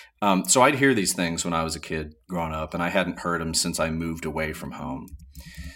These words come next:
So let me tell you a real quick story about the next time I heard them. Um, I, and I need to mention, uh, my friend Bumper Berry. Uh, I had just changed schools, and I was fourteen,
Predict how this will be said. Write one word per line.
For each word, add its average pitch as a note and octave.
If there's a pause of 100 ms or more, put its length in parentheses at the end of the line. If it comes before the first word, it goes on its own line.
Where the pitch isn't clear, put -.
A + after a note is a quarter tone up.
(100)
So G#2
let G#2+
me D3+
tell C#3+
you A#2+
a A2
real G#2
quick G#2+
story F#2
about F2
the F#2
next E2+
time E2+
I E2
heard E2
them. - (1200)
Um, F#2
I, F2+
and F#2
I F#2
need G#2+
to A2
mention, F#2
uh, D#2+
my D#2
friend E2+
Bumper F2
Berry. D2+ (720)
Uh, E2
I F#2
had F2
just G#2
changed A2+
schools, F2+ (140)
and F2
I E2+
was F2 (280)
fourteen, C3+